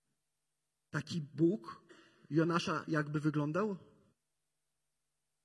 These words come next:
Bezwzględny dla moich wrogów. Niszczący wszystkich, którzy są dla mnie zagrożeniem, którzy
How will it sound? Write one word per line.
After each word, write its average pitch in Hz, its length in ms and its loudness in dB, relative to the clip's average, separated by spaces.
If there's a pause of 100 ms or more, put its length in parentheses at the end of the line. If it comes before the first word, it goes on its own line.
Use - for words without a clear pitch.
(340)
Bezwzględny 135 1200 -2 (200)
dla 135 360 -2
moich 135 380 0
wrogów. 123 600 -2 (1600)
Niszczący 175 580 2
wszystkich, - 760 0 (160)
którzy 143 540 0
są 156 420 -2 (240)
dla 135 240 0
mnie 135 240 0
zagrożeniem, 120 800 -2 (340)
którzy 139 520 0